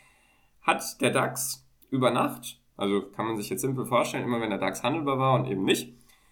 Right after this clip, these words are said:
tausendeinhundertsechzig Prozent Rendite gemacht in den letzten fünfundzwanzig, siebenundzwanzig Jahren. Also wirklich sehr, sehr stark. Tausendeinhundertsechzig Prozent. Super gut. So, jetzt die Frage an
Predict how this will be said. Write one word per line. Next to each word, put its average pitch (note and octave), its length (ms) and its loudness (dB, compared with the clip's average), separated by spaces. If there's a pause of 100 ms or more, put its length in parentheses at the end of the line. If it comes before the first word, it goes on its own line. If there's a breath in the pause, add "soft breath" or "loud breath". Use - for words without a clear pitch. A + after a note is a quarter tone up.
(240 soft breath)
tausendeinhundertsechzig D3 1300 0
Prozent A#2 400 0
Rendite A#2+ 320 0
gemacht - 340 -10 (360)
in A#2+ 120 0
den A#2+ 100 4
letzten G#2 680 0 (480)
fünfundzwanzig, A2 600 0
siebenundzwanzig G2+ 580 -4
Jahren. - 240 -10 (220)
Also A2 180 0
wirklich C#3+ 400 -2
sehr, B2 240 4
sehr A2+ 100 0
stark. - 300 -6
Tausendeinhundertsechzig C3 1040 2
Prozent. - 320 -14 (580 soft breath)
Super F3 260 4
gut. B2 200 2
So, - 460 0
jetzt C3 200 0
die - 60 -2
Frage C#3 420 6
an G#2 280 0